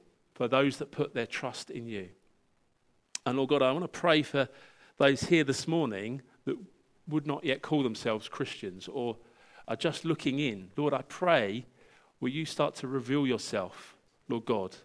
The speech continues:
in their hearts? And I pray for that, a day when they call out and cry out for mercy and forgiveness. Lord Jesus, help us, Lord God, as we start this series,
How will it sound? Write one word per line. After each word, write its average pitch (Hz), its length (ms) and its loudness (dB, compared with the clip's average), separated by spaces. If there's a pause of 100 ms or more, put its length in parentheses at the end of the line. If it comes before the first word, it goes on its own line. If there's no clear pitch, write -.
(520)
in 120 100 -4
their 120 120 2
hearts? - 640 -6 (120)
And 120 100 -2
I 120 40 2
pray 147 400 6
for 113 320 -4 (380)
that, 135 220 4
a 131 80 0
day 131 280 6
when 113 140 -2
they 120 120 0
call 147 300 4
out 127 160 8
and 107 80 -8
cry 127 280 6
out 117 240 4 (460)
for 127 120 6
mercy 127 720 2 (800)
and 113 100 -2
forgiveness. 120 880 -2 (1800)
Lord 127 160 -2
Jesus, 117 400 0
help 151 280 2
us, - 360 -4 (840)
Lord 113 220 -4
God, 101 320 -2
as 123 180 -2
we 120 140 -4
start 147 340 2
this 113 140 -4
series, 107 640 -6